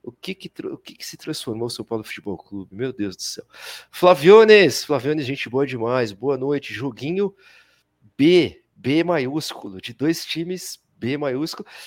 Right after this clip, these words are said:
que não quiseram ganhar. É isso, cara, jogo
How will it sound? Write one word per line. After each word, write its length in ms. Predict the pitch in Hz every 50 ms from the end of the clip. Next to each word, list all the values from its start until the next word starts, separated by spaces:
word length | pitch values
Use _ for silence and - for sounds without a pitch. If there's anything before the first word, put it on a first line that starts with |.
| -
que 120 | _ - 135
não 120 | 147 180
quiseram 480 | 185 - 190 143 117 123 156 165 180 170
ganhar. 920 | - - 156 175 151 120 110 113 131 143 151 156 151 143 135 123 104 95 98
É 80 | 120
isso, 380 | 151 147 127 127 - - - -
cara, 240 | - 120 113 107 101
jogo 340 | 90 113 131 127 - 104